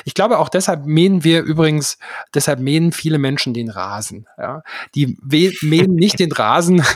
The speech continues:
<laughs> weil sie, weil, weil sie finden, der Rasen muss gemäht werden oder weil, weil ihnen das Rasenmähen an sich so viel Spaß macht, sondern wenn du auf deiner Terrasse sitzt im Sommer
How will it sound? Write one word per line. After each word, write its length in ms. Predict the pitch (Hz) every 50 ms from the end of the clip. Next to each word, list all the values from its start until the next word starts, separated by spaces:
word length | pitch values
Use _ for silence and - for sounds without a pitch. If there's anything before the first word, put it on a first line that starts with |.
| - -
<laughs> 240 | - - - - -
weil 220 | - 127 135 151 151
sie, 360 | - 151 151 135 131 104 - -
weil, 480 | 92 104 80 80 127 135 131 131 - -
weil 200 | 131 135 135 131
sie 180 | 120 127 123 117
finden, 380 | - - 147 156 104 113 123
der 160 | 123 117 110
Rasen 280 | 107 107 127 151 156 151
muss 200 | 143 143 - -
gemäht 420 | - 131 123 120 127 135 135 -
werden 240 | - 127 123 127 123 110
oder 300 | 92 117 117 117 113 107
weil, 380 | 113 110 110 113 113 113 101 - 120
weil 220 | - 123 117 113 -
ihnen 160 | 120 120 120
das 180 | 120 117 -
Rasenmähen 480 | - 113 127 131 139 135 120 120 127 -
an 160 | - 117 110
sich 240 | - 147 151 - -
so 200 | - - 131 127
viel 360 | - - - 127 120 117 113
Spaß 460 | 110 - - - 113 120 147 - -
macht, 180 | 165 147 131 -
sondern 320 | - 139 131 131 135 135 131 - - - - - - - - - - - -
wenn 280 | - 123 147 170 196 214
du 120 | 208 202 -
auf 200 | - - - -
deiner 300 | 156 151 156 156 147 -
Terrasse 520 | - 127 120 113 131 190 214 - - 151
sitzt 420 | - - 156 196 - - - -
im 140 | - - 135
Sommer 580 | 120 - - 143 156 156 135 127 147 185 208